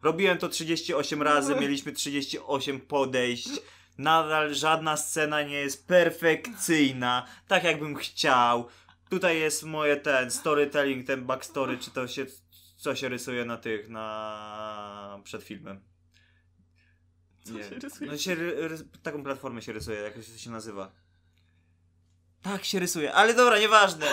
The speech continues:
Speaker 1: Ten helikopter musi spaść po raz czterdziesty. Idealnie.
Speaker 2: Lukas, straciliśmy już osiemnastu statystów. Czy możemy zmienić jakoś twoją wizję? Przecież Lukas był od kanapek. Awansował?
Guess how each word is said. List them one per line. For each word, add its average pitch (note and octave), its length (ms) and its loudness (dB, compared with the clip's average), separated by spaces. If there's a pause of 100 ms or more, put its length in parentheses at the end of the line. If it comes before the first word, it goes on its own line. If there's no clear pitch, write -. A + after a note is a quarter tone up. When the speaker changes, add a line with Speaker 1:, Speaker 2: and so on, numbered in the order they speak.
(480)
Speaker 1:
Ten A#3 260 6
helikopter A3+ 720 6
musi A3+ 320 2
spaść G3 400 4
po - 180 2
raz F3+ 200 2
czterdziesty. E3 960 0 (460)
Idealnie. C#3 1300 2 (520)
Speaker 2:
Lukas, D4+ 320 -4
straciliśmy G#3 680 -12
już F#3 120 -20
osiemnastu F#3+ 460 -12 (100)
statystów. A#3 600 -6
Czy F#4 100 0
możemy D#4+ 440 4
zmienić A3 380 -4
jakoś F#3+ 260 -16
twoją F#3 320 -16
wizję? F#3+ 320 -20 (500)
Przecież A#4 260 -8
Lukas A#4 260 0
był G#4 80 0
od A4 120 0
kanapek. - 440 -6
Awansował? C#4 520 2